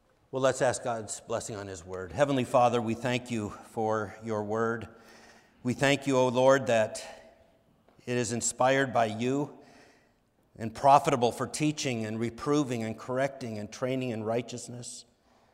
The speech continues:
O Lord, may that be true now, here in this place.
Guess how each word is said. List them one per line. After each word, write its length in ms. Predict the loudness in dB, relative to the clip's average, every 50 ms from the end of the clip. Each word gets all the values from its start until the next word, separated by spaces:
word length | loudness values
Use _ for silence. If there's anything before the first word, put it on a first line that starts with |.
| _ _ _ 2
O 100 | 2 4
Lord, 300 | 6 8 8 8 8 6
may 160 | 4 4 4
that 260 | 6 6 4 4 4
be 140 | 0 -2 -2
true 280 | -2 -4 -2 -2 0 0
now, 380 | 0 -2 -2 -4 -6 -10 -14 -16 -20 -20 _ _ -20 _ _ _ _ _
here 300 | 0 4 4 6 6 4
in 140 | 2 2 0
this 160 | 0 -2 -2
place. 640 | -6 -4 -2 -2 -2 -4 -8 -10 -12 -14 -14 -16